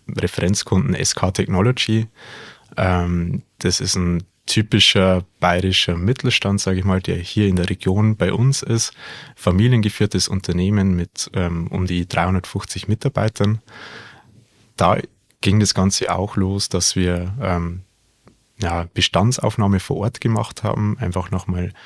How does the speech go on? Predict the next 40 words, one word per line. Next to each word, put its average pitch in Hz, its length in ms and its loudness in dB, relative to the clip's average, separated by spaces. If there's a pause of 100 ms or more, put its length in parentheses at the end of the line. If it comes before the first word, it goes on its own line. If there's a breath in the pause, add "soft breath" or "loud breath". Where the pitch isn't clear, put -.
(360 loud breath)
zwei, 87 260 2
drei 92 220 2
Gespräche 95 520 -2
mit 98 120 0
den 98 80 0
Kunden 101 300 -4
geführt - 260 -2
haben, 95 380 0
was, - 460 -2
was - 240 -2
will 101 120 4
er - 80 0
erreichen, 110 800 0
wo 98 80 2
kommt 95 300 0
er 90 80 2
her, 98 400 0
wie 98 60 0
ist - 180 -4
der 90 60 -4
Status - 420 -4
quo? 123 300 -2 (800 loud breath)
Und 98 180 0
dann 104 180 4
können 98 360 2
wir 104 180 2
konkret 98 480 0
anfangen, 104 480 2
dass 95 220 0
wir 98 160 4
aus 95 160 0
unseren, 92 520 2 (760 loud breath)
ja, 95 160 4
Portfolio 131 720 4
eben, 101 540 4 (180)
ähm, 92 440 4
ein 98 100 2
Angebot 92 460 0
machen. 90 420 -6
Also 90 280 -6